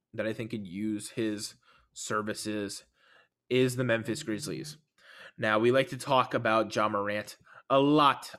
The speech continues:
on this show. Uh, my opinions have shifted slightly, although maybe a le-, a lot less than Jonathan would claim. But, uh, Ja Morant has the potential to be the best point guard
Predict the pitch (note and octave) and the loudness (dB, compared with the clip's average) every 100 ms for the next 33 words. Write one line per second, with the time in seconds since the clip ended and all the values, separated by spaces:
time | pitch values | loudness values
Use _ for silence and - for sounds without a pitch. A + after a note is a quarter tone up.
0 | - G2+ C#2+ - - D2 A#1+ G#1 - F#2+ | -14 -12 -12 -10 -8 -6 -8 -10 -6 -4
1 | F2 E2+ C#2 C#2 A2 G#2+ A2+ B2+ A#2 A#2 | -4 -4 -6 -8 -4 -2 -2 -2 -6 -6
2 | A#2 - A2 A2 G#2+ G#2+ - - - C#3 | -8 -4 0 0 -2 -8 -16 -14 -8 -6
3 | B2+ C3+ B2 - B3 G#3 A#2+ A#2+ B2 - | -4 -4 -4 0 4 4 4 0 -2 -10
4 | - - C3 B2+ B2 B2 B2+ B2 B2 B2 | -20 -20 -4 0 2 4 4 4 4 4
5 | B2 A#2+ - - B2 A#2 A2+ A#2 A2 - | 4 2 -2 -2 2 2 2 2 0 -2
6 | A2+ G#2+ G#2+ G#2 G#2+ G#2+ G#2 G#2 G2 - | -4 -4 -8 -4 -2 -2 -6 -8 -12 -10
7 | A2 G2+ A2 _ - - _ - B2+ A2+ | -8 -8 -12 _ -20 -20 _ 0 2 2
8 | - - _ _ _ _ - B2 B2+ A#2 | -2 -16 _ _ _ _ -10 -4 -2 -4
9 | - _ _ D3+ F3 F#3+ E3+ D3+ C#3+ - | -6 _ _ -4 2 4 4 2 0 -2
10 | C3+ C3 A#2+ - A#2+ A#2+ A2+ B2 A#2 A#2 | -4 -6 -10 -8 -8 -8 -8 -8 -8 -10
11 | G#2+ G2+ - A#2 F2+ F2 E2+ | -6 -6 -8 -12 -12 -10 -12